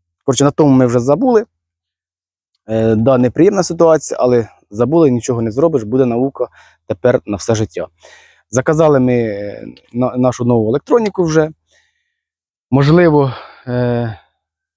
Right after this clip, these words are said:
сьогодні, можливо, сьогодні, можливо, завтра і має прийти. Не знаю, як сьогодні, завтра точно до-, має прийти. Я вам покажу,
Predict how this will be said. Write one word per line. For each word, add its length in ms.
сьогодні, 260
можливо, 340
сьогодні, 400
можливо, 400
завтра 420
і 240
має 260
прийти. 520
Не 60
знаю, 180
як 120
сьогодні, 320
завтра 240
точно 300
до-, 240
має 200
прийти. 400
Я 140
вам 140
покажу, 600